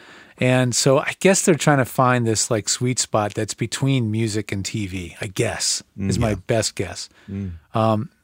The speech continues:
Speaker 1: I can speak a lot more to what are the specs for audiobooks, because if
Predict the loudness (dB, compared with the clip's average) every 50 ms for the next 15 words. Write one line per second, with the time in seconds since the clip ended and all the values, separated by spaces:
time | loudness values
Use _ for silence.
0 | _ -4 0 0 0 2 2 0 0 2 2 2 2 4 4 6 6 6 4 4
1 | 2 2 2 2 0 0 0 0 2 2 2 0 -2 -4 _ _ _ _ _ _
2 | _ _ _ _ _ 0 2 4 4 4 2 2 0 -2 0 0 0 0 0 -2
3 | -6 -8 -8 -12 _ _ _ _ _ _ _ _ _ _ _ _ _ -10 -6 -4
4 | -2 2 4 6 6 6 6 6 4 4 2 0 -2 -2 -2 -4 -6 -6 -6 -4
5 | -2 2 4 4 4 4 2 -2 -8 -12 -14 -14 -10 -8 -6 -6 -6 -8